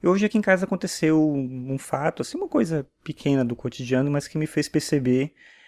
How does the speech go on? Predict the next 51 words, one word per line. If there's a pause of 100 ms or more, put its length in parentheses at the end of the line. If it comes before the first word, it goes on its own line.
(200)
e
pensar
e
refletir
sobre
essa
ideia
do
envelhecimento,
né,
do
tempo,
da, (220)
da
passagem
das
coisas
e
tal. (540)
Então,
meu
filho
tinha
pedido
pra
fazer
uma
coisa
lá
no
computador
e
tal,
eu
disse
pra
ele
que
era
de
tal
jeito,
ele
falou
que
não,
que
era
de
outro
jeito,